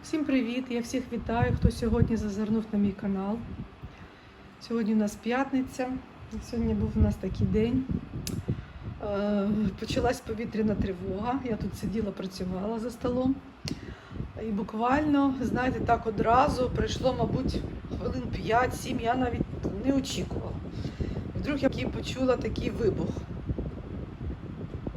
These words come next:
Перший, потім другий. Ну, звісно, ми всі, я вискочила, і дівчата там всі повискакували. Потім ще третій був, мабуть, чотири десь були таких, дуже потужних вже таких вибухи. От,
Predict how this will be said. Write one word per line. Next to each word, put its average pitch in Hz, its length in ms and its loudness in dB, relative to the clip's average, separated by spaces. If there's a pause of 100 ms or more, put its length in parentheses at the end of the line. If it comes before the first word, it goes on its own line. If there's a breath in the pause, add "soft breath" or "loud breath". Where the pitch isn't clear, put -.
(800)
Перший, 262 420 -2
потім - 340 -6 (100)
другий. 269 440 0 (920 loud breath)
Ну, 262 60 0
звісно, 220 440 -2
ми 208 220 -4
всі, - 160 -8 (160)
я 196 100 -4 (100)
вискочила, 262 500 -4
і 214 180 -8
дівчата 247 360 -2
там 240 200 -2
всі - 160 -4
повискакували. 226 840 -2 (440 loud breath)
Потім 226 280 -4
ще - 160 0
третій - 460 0
був, 262 200 0
мабуть, 233 480 -2
чотири 254 360 -2
десь 202 220 -2
були 175 220 -2
таких, - 360 -2
дуже 131 260 0
потужних - 560 -4
вже - 140 -2
таких - 340 -8 (120)
вибухи. 262 440 2 (1000 loud breath)
От, 226 280 -2